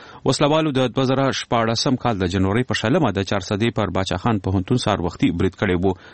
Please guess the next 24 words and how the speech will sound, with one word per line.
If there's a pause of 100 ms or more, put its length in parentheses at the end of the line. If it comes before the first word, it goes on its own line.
(120)
د
برید (320)
اووم
تلین
د
جنوري
په
شلمه (300)
په
یو
غونډه
کې
ولمانځل
شو
چې
پکې
د (160)
وژل
شوو
خپلوانو
او
د
پوهنتون
غړو